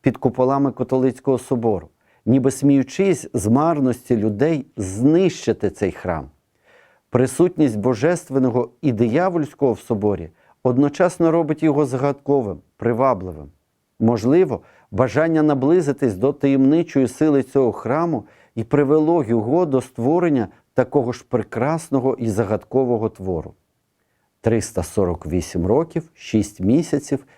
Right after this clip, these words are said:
і дев'ятнадцять днів тому парижани прокинулись від гучного калатання всіх дзвонів. Зараз все.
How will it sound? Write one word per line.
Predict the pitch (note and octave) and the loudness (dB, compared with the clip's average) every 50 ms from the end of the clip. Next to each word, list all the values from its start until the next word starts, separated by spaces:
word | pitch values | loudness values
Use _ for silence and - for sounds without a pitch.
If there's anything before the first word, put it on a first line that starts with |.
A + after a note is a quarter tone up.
| _ _ - | _ _ -4
і | A#2 G#2+ | -2 0
дев'ятнадцять | F2+ A2+ G2+ F#2 G2+ F#2+ - - G#2+ G2+ F#2+ F2+ - - F#2 D#2 D2+ | 0 0 2 2 0 0 0 -2 -2 -2 -2 -4 -4 -4 -6 -6 -4
днів | - F2 E2 - - | -4 -4 -4 -6 -6
тому | - - A#2+ B2+ D3+ E3 D#3 D3 D3 - _ _ _ _ _ _ | -4 -2 0 0 2 0 -2 -4 -6 -10 _ _ _ _ _ _
парижани | - G#2+ G2+ G2+ G2+ F#2 G2 G#2 F#2 F2 E2 D2+ | -2 -2 0 0 0 0 0 0 0 -2 -4 -6
прокинулись | - - D#2 D2 - - - B2+ C3 C3+ C#3 C3 B2+ B2 A#2+ - - _ _ _ _ - | -8 -12 -14 -14 -12 -4 0 0 2 2 2 0 0 -2 -4 -4 -10 _ _ _ _ -12
від | F#2 F2 G2+ F#2+ F#2+ | -6 -4 -4 -2 -2
гучного | D#2+ E2 E2 - - - G2+ G#2 A2+ A#2 A#2 A#2+ G#2+ - _ _ _ _ _ _ _ _ _ _ _ _ _ | -4 -8 -8 -10 -6 -2 0 0 0 0 -2 -4 -8 -8 _ _ _ _ _ _ _ _ _ _ _ _ _
калатання | - G#2 F2+ E2 D#2+ - - _ - G#2+ G#2 G2+ G2+ G2 G2 | -4 -2 -2 -2 -2 -6 -6 _ -2 -2 0 0 -2 -4 -6
всіх | F#2+ - - - - F#2 F2 - - - _ _ - E2+ | -8 -10 -14 -10 -6 -6 -6 -6 -8 -16 _ _ -20 -16
дзвонів. | D#2+ E2 D2+ D2+ D#2+ D2+ D2 C#2+ C#2 - _ _ _ _ _ _ _ _ _ _ _ _ _ _ _ _ _ _ _ _ _ _ _ _ _ _ _ _ _ _ - | -12 -8 -6 -4 -4 -4 -4 -8 -12 -16 _ _ _ _ _ _ _ _ _ _ _ _ _ _ _ _ _ _ _ _ _ _ _ _ _ _ _ _ _ _ -12
Зараз | F#2 E2 G2 F#2 D#2+ D#2 - | -4 -2 -2 0 -2 -2 -8
все. | - - - - F2+ F2 G2 C#3 | -12 -14 -6 -2 -2 0 0 -2